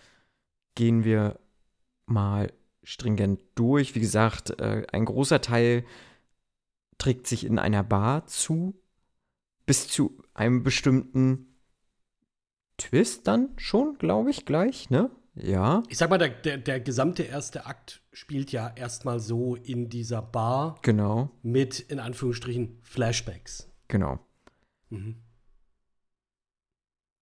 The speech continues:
Speaker 1: Mhm.
Speaker 2: In denen dann eben der, dieser, dieser, ich sag jetzt mal, Time Cop,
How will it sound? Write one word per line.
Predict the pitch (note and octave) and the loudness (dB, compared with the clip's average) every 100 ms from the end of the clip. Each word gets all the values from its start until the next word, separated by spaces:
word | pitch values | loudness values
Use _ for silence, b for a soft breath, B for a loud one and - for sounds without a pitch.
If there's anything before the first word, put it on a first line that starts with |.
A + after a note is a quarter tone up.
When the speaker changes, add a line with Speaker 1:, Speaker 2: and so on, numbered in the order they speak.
| _ | _
Speaker 1:
Mhm. | B2 A#2+ A#2+ | -2 0 0
Speaker 2:
In | C3 A#2+ | -2 0
denen | A#2+ B2+ C3 | 2 2 -2
dann | B2 A#2 A#2 C3 C3 - | -2 -2 0 -2 -4 -8
eben | B2 B2 C3+ D3 C3+ | -8 -6 -6 -8 -6
der, | A#2 A#2 A#2 A#2 A#2 - _ _ - | -4 -2 -2 -4 -8 -18 _ _ -10
dieser, | A#2 A#2+ A2 | -4 -2 -2
dieser, | A2 G#2+ G2 F#2 - _ _ _ | -4 -8 -10 -12 -16 _ _ _
ich | |
sag | - A2+ | -14 -6
jetzt | D#3+ | -6
mal, | - | -6
Time | - - B2+ E3 | -12 -6 -2 -2
Cop, | - - G3+ - | -2 -4 -2 -2